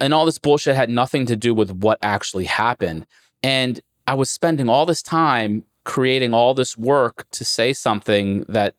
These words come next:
didn't even happen. Why not just tell people what happened? And so, you know, it's this whole concept of being transparent. It's easier.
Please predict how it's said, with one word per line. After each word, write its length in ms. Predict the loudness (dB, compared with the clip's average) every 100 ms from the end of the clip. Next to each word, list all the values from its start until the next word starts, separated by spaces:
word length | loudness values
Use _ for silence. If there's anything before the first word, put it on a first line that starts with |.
| -4
didn't 260 | -2 0 0
even 180 | 0
happen. 480 | 0 0 0 0 0
Why 120 | 0
not 160 | 0 -2
just 180 | -4 -4
tell 180 | -2 -2
people 300 | -2 -2 -2
what 120 | -2
happened? 420 | -2 -2 -4 -12 _ _ _ _ _ _ -4
And 360 | -2 0 -2
so, 520 | 0 2 2 2 0 -6 _
you 160 | -4 0
know, 160 | 0 0
it's 220 | -4 -2
this 160 | -4 0
whole 160 | 0
concept 500 | 2 0 0 -2 -2
of 300 | -2 -4 -6
being 260 | -2 0 -2
transparent. 840 | -4 -4 -4 -4 -2 0 -2 -4 _ _ _ -4
It's 240 | -4 -2
easier. 640 | -2 0 -2 -2 -2 -4